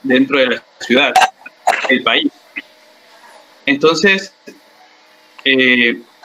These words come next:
en ese sentido, cuando una comunidad está unida, fortalecida, las crisis pueden llegar, pero como ya hay un sistema de ayuda, porque siempre han trabajado en comunidad, entonces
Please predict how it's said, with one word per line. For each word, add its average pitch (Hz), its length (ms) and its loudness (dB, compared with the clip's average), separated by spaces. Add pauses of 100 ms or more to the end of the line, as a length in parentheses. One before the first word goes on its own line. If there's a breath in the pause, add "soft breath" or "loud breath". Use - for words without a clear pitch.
en 143 140 4
ese 160 140 2
sentido, 156 580 2 (1400)
cuando 139 480 4
una 170 300 2
comunidad 147 680 2
está - 240 -4
unida, 135 400 0
fortalecida, 120 840 -2 (580)
las 127 260 -2
crisis 160 340 -4
pueden 151 280 0
llegar, 143 380 0 (480)
pero 127 220 0
como 131 220 0
ya 135 140 2
hay 156 60 0
un 170 140 -2
sistema 143 680 0 (480)
de 120 140 0
ayuda, 123 640 0
porque 117 180 -4
siempre 139 300 0
han 143 80 0
trabajado 127 280 0
en 131 100 -2
comunidad, 127 580 2 (840)
entonces 139 640 0